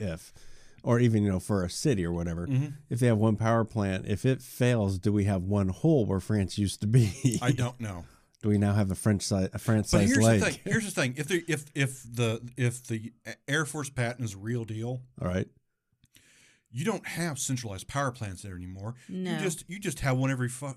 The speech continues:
Speaker 2: every frickin', you just, you daisy chain 'em.
Speaker 1: Right.
Speaker 2: You know, and you just, you have a network. You no longer have a grid. You have a network.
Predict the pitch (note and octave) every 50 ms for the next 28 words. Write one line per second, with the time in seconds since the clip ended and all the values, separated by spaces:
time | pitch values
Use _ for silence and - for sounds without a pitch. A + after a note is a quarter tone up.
0 | - - C#3 B2+ C#3 C3 B2+ - - E3 - D#3 C#3+ C3+ C3 B2+ B2+ B2+ - -
1 | _ _ _ _ _ _ _ _ _ _ _ _ _ _ _ - F3 E3+ F3 -
2 | - F3 E3 C#3+ F#3 A3+ C4+ B3 A3 - - G#2+ G2 F2+ D#2+ D#2 - _ _ _
3 | - - A2 G#2 F#2+ F2+ - - _ _ _ _ _ _ - C3 C#3+ C#3 C#3 D3
4 | D3+ D#3 D3+ D#3+ - - C#3+ C3 C#3+ D3+ C#3+ C3 B2 B2 C#3+ D#3+ E3+ - B2+ A2+
5 | A#2 - B2+ B2+ D3 E3+ F3+ F3+ F3 D#3+ D3+ C3+ B2+ B2+ A2+ A2+ F#2+ G#2 A2+ C3+
6 | C#3 B2+ A#2+ A2 G#2+ G2+ G#2+ G#2 G#2 G2 G2+ A2 A#2 A2 - A2 G2+ -